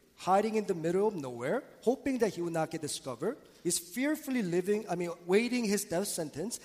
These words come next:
and he was literally a dead man walking. And even Mephibosheth himself knew that if King, if King David were to find him, he would be a dead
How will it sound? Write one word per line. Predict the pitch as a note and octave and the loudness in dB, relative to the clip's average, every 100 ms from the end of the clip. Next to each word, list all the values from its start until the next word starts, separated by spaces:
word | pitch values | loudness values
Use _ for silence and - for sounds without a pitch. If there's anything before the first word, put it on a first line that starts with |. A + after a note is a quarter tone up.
| - - | -12 -2
and | F#3 | 0
he | |
was | A#3+ A3 | 2 2
literally | E3+ G3+ A3+ A3 E3+ | 2 4 4 2 0
a | |
dead | E3+ D3 D3 C#3+ | 0 -2 -4 -4
man | C3 D#3 B3 - - _ | -6 -4 -6 -12 -20 _
walking. | D3+ G3+ - - G2 _ _ _ _ _ _ _ _ _ _ _ _ _ _ _ _ - | -10 -10 -10 -18 -20 _ _ _ _ _ _ _ _ _ _ _ _ _ _ _ _ -10
And | C#3 | -4
even | G3 A#3 G3 | -2 0 0
Mephibosheth | C#3+ D3 - G3 G#3 G3+ - D#3 | -2 -6 -4 -4 -2 -2 -2 -6
himself | - D#3+ D#3 D3+ D3 - | -6 -4 -2 -2 -4 -6
knew | A2+ B2 C#3+ D3 | -12 -10 -8 -8
that | C#3+ G2 F#2 F#2+ _ _ _ _ _ _ _ _ _ _ _ _ _ _ _ _ - | -8 -8 -8 -12 _ _ _ _ _ _ _ _ _ _ _ _ _ _ _ _ -18
if | - | -8
King, | - G#3 E3+ | -2 -2 -2
if | D#3 | -8
King | - A3 A3+ - | -2 -2 -2 -4
David | D3 D#3+ D3 | -4 -2 -4
were | C3 | -6
to | B2+ C3 | -8 -12
find | - C#3 D3+ C3+ | -10 -8 -6 -8
him, | A#2 | -10
he | G2+ | -10
would | B2+ A2+ | -14 -12
be | |
a | G#2+ | -12
dead | - | -12